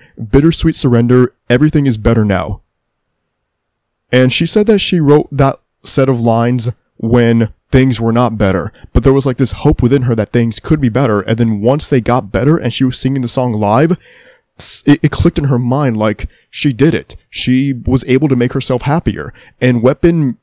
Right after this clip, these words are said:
m-, maybe isn't a song that applies to her as much now as it did back then.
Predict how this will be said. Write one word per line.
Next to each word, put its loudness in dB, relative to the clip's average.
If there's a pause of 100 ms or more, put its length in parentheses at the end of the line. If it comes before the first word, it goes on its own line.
m-, -8 (120)
maybe 2
isn't 0
a -6
song -2
that -2
applies -4
to -6
her 2 (220)
as 0
much -2
now 2
as -2
it -8
did 0
back -2
then. -2